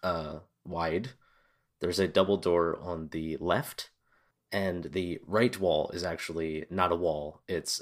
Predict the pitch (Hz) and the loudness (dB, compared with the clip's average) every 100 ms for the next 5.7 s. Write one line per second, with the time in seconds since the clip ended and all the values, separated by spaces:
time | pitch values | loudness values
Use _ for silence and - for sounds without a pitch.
0 | - 85 76 73 69 _ _ _ 85 82 | -6 -6 -4 -6 -10 _ _ _ -2 0
1 | 85 80 - - - 95 87 - 85 80 | -2 -2 -6 -6 -6 -8 -6 -6 -4 -4
2 | 80 85 80 - 71 82 - - - - | -4 -4 -6 -8 -8 -10 -14 -20 -20 -20
3 | _ - - 90 82 82 80 - 82 80 | _ -6 0 0 2 0 0 0 -2 -2
4 | 78 78 - 104 - - - - 78 76 | -4 -2 0 2 2 0 0 0 -2 0
5 | 131 131 120 117 107 104 | 2 2 4 4 2 0